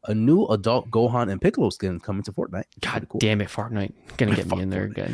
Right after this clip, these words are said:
Speaker 2: I'm gonna go,
Speaker 1: Uh,
Speaker 2: I'm gonna log
Speaker 1: Ape-
Speaker 2: in. It's gonna be a ton of freaking Gohans in there. Watch.
Speaker 1: Yep, yep,
Speaker 2: With
Speaker 1: yep,
Speaker 2: machine
Speaker 1: yep.
Speaker 2: guns.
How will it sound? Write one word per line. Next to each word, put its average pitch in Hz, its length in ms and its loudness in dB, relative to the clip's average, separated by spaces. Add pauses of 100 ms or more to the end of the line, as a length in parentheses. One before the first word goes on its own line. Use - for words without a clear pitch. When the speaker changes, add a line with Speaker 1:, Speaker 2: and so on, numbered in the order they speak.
Speaker 2:
I'm 143 60 4
gonna 160 120 8
go, 147 160 10
Speaker 1:
Uh, 139 40 6
Speaker 2:
I'm 160 80 8
gonna 160 120 8
log 135 220 10
Speaker 1:
Ape- 123 60 4
Speaker 2:
in. 110 60 6
It's 110 80 4
gonna 110 100 6
be 104 140 4 (140)
a 107 80 2
ton 147 280 6
of 113 160 4
freaking 113 300 2
Gohans 104 400 4
in 101 60 2
there. 101 180 6
Watch. 107 420 2
Speaker 1:
Yep, 107 180 2 (140)
yep, 101 160 -4
Speaker 2:
With - 100 -4
Speaker 1:
yep, 110 60 -4
Speaker 2:
machine 104 160 -6
Speaker 1:
yep. 113 80 -4
Speaker 2:
guns. - 240 -8